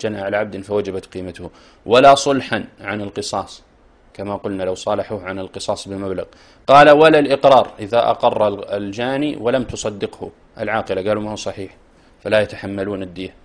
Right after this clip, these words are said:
أو ما كان عن ثلث النزل، يعني ما كان دون ثلث الدية، مثل ما لو قطع إصبع، قلنا قطع الإصبع فيه،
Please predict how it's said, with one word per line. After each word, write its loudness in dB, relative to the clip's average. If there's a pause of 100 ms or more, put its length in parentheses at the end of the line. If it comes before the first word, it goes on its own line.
(400)
أو 6
ما 2
كان 0
عن -2
ثلث -4
النزل، -2
يعني -8
ما -6
كان -6
دون -8
ثلث -10
الدية، -10
مثل -4
ما 0
لو 4
قطع 0
إصبع، -6
قلنا -6
قطع -2
الإصبع -4
فيه، -4